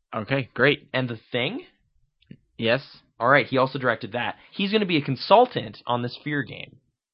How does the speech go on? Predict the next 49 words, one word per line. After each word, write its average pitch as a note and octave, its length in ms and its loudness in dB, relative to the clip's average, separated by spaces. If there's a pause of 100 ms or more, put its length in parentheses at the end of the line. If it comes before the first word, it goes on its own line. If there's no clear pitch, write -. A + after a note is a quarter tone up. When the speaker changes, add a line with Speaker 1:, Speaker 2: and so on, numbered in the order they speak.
(280)
Speaker 2:
which A2+ 120 -4
I B2 80 2
found B2+ 380 4
kinda A#2+ 240 -2
weird A#2+ 480 0
that G#2+ 160 -4
they G#2+ 80 -4
would G#2 160 -6
go G#2+ 180 -4
into G#2+ 180 -12
this G#2 200 -10
Hollywood G#2+ 420 -6
talent A2 280 -10
pool. F#2+ 300 -14 (100)
They A#2+ 80 0
also A#2+ 160 0
got A#2 180 2
Steve A2 300 -10
Niles. A2 420 0 (480)
Um, A2+ 260 2 (280)
you, A#2 180 -10
you're C#3 140 -2
familiar D#3+ 260 -2
with D3 100 -4
comic F#3+ 220 -2
books, C3 240 -4 (240)
Thirty C#3 240 2
Days C#3+ 480 -2 (380)
of C3+ 120 -12
Night? F3 260 -10 (200)
Speaker 1:
Yeah. A2+ 220 0 (360)
Speaker 2:
Did A2 100 -10
you A2+ 100 -8
read A#2+ 240 -4
it A3 120 2
or B2 120 0
Speaker 1:
Mm. A#2 60 -2
Speaker 2:
watch G#2+ 240 -8
it? - 100 -14 (560)
Speaker 1:
I - 60 -8
did G#2+ 120 -4
neither. A2+ 420 -2 (140)
Speaker 2:
You A#2+ 120 -6
did A#2+ 160 -4
<laughs> - 0 -
neither C3 500 2
of A2+ 100 -6
those G2+ 220 -6
things. - 280 -16